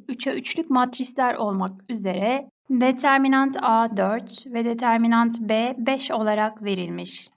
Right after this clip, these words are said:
Bu bilgilere dayanarak aşağıda verilen işlem sonuçlarını bulmamız istenmiş. İlk olarak A B matris çarpımının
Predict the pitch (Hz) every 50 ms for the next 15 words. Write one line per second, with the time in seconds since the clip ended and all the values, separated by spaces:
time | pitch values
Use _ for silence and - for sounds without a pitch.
0 | _ _ - 247 262 269 254 220 254 247 247 233 240 240 233 226 220 220 220 202
1 | 220 214 208 208 208 208 208 208 240 285 294 - - - 240 - 269 240 226 214
2 | 208 196 196 196 196 202 202 208 208 - 220 - - 262 254 262 254 - 254 247
3 | 247 247 240 - 254 247 247 277 285 254 233 220 208 202 190 185 185 190 - 208
4 | - - 214 190 185 175 180 180 180 - - - - _ _ _ _ _ _ _
5 | _ _ _ _ _ _ - 330 294 269 269 - - - - - 277 247 233 220
6 | 214 214 233 277 311 - - - - - 240 254 262 254 294 302 320 320 302 285
7 | 285 294 - 311 302 294 - - 277 240 226 214 226 233 220 220 226 254 302 359
8 | 392 - -